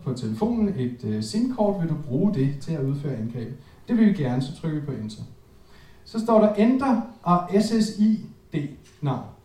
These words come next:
S S I D, øh, det kender vi alle sammen. Det er den her fantastiske teknologi, der gør, at når vi træder ind af vores hoveddør,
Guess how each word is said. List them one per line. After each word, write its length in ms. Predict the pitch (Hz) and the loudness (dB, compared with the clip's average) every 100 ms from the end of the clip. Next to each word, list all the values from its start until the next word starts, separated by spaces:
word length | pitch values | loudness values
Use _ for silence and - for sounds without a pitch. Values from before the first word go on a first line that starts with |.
| _ - - | _ -4 4
S 40 | 240 | 6
S 180 | 262 | 6
I 120 | 269 262 | 4 6
D, 60 | 170 139 - - _ - | 4 2 -6 -20 _ 0
øh, 40 | 165 165 160 156 156 151 | 4 4 6 6 6 4
det 140 | 220 233 | 2 4
kender 200 | 220 214 | 6 6
vi 120 | 180 | 6
alle 140 | 208 | 6
sammen. 400 | 285 269 262 247 | 6 4 2 2
Det 140 | 220 214 | 4 4
er 60 | |
den 160 | 214 220 | 4 4
her 180 | 208 202 | 6 4
fantastiske 760 | 202 196 - 247 247 220 190 | 2 0 0 0 2 0 -2
teknologi, 460 | 165 170 160 139 - 262 | -2 -2 0 0 2 2
der 120 | 220 196 | 2 2
gør, 120 | 190 | 4
at 220 | 202 190 | 4 4
når 80 | 170 | 0
vi 140 | 147 | 0
træder 200 | 143 151 | -2 0
ind 160 | 170 196 | 0 2
af 60 | |
vores 160 | 147 127 | 0 -2
hoveddør, 480 | 214 302 285 254 | -2 -2 0 -2